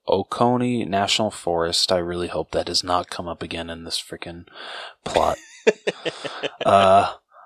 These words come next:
Speaker 1: an American black bear eats some of the cocaine, becoming highly aggressive and attacking two hikers, Elsa and Olaf, killing the former.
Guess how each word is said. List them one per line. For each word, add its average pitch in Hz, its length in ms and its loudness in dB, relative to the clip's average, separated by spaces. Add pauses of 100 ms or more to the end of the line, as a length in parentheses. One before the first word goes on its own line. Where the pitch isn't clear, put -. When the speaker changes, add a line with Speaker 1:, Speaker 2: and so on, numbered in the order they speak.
Speaker 1:
an 101 160 -2
American 117 460 6
black 110 340 6
bear 98 220 4
eats 117 260 -4
some 107 220 2
of 110 120 -4
the 113 140 4
cocaine, 117 600 0
becoming 98 340 -4
highly 107 340 2
aggressive 95 520 0
and 90 160 -6
attacking 92 460 -4
two - 160 -8
hikers, 92 580 -4
Elsa 92 300 -2
and 104 160 -6
Olaf, 85 480 -8
killing 85 400 -12
the 85 80 -18
former. 92 260 -14